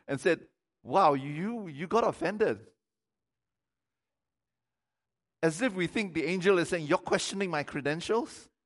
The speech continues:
Hey, who do you think you are? Do you, do you know who I am?" That famous phrase,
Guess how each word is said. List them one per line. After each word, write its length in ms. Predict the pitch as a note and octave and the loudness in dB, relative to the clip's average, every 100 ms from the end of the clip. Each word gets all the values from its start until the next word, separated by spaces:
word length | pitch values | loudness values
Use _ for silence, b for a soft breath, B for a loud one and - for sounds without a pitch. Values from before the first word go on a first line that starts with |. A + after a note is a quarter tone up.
| _ _ _ _ _ _ _ _ - | _ _ _ _ _ _ _ _ -4
Hey, 180 | G3 E3 | 0 2
who 240 | C#3+ B3 | 2 0
do 60 | A3+ | 0
you 100 | G#3+ | -2
think 300 | E3 A3+ E3+ | -2 -6 -2
you 160 | G#3 G3+ | 4 6
are? 180 | F3 | 6
Do 160 | D#3 F#3+ | 4 0
you, 160 | F#3 E3 | 2 2
do 140 | E3 | 2
you 140 | A3 | 0
know 160 | A#3 A#3 | 4 6
who 160 | G#3+ A3 | 6 6
I 100 | F3+ | 6
am?" 340 | F#3 F4+ D4+ _ _ _ _ _ _ _ _ | 2 -2 -4 _ _ _ _ _ _ _ _
That 120 | - - | -16 -8
famous 340 | A#2 A#2 A#2 - | -4 -4 -4 -4
phrase, 340 | A#2+ G2 | -4 -4